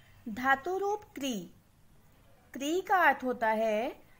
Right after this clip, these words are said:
करना। लट लकारः, वर्तमान काल में हम इसे पढ़ेंगे। तो जैसा कि आप जानते हैं, पुरुष कितने होते हैं? तीन पुरुष होते हैं,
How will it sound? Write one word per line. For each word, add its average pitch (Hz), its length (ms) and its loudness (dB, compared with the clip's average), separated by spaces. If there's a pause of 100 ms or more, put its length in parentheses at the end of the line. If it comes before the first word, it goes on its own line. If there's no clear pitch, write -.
(240)
करना। 247 400 4 (1160)
लट 359 320 4
लकारः, 262 640 2 (760)
वर्तमान 339 640 -2
काल 254 260 0
में 247 160 -6
हम 240 180 -4
इसे 254 320 -6 (460)
पढ़ेंगे। 214 540 0 (800)
तो 269 80 -6
जैसा 277 360 2
कि 427 200 -4
आप 381 200 4
जानते 339 360 2
हैं, 349 280 2
पुरुष 330 600 -4 (560)
कितने 269 300 0
होते 330 360 2
हैं? 339 300 4 (480)
तीन 294 260 -2
पुरुष 262 400 -4
होते 311 340 0
हैं, 339 340 2